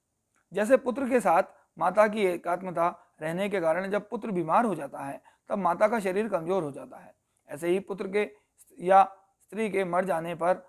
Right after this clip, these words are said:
मनुष्य कहता है कि मैं मर गया, धन के चले जाने पर कहता है कि मैं मारा गया आदि। ऐसी एकात्मता से रहित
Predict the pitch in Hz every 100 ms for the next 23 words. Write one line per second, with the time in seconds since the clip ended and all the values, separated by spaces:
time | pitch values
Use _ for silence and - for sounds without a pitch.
0 | _ - 180 190 190 175 160 185 185 180
1 | - _ - 170 165 214 156 131 120 -
2 | _ _ _ - 143 170 180 185 185 185
3 | 185 185 185 180 180 180 175 185 - _
4 | - 151 185 196 147 135 123 127 - -
5 | 165 131 113 _ _ _ _ _ _ _
6 | _ _ 170 175 269 - 175 185 202 233
7 | 233 - 180 - _ _ 160 180 214 -